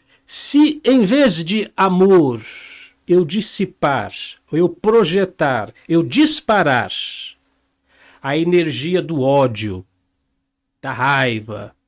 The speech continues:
da inveja, da mágoa,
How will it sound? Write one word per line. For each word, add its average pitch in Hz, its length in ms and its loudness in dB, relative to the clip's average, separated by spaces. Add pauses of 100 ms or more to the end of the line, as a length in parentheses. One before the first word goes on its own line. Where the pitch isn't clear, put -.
(540)
da 120 180 -6
inveja, 131 960 0 (380)
da 151 120 -6
mágoa, 143 840 0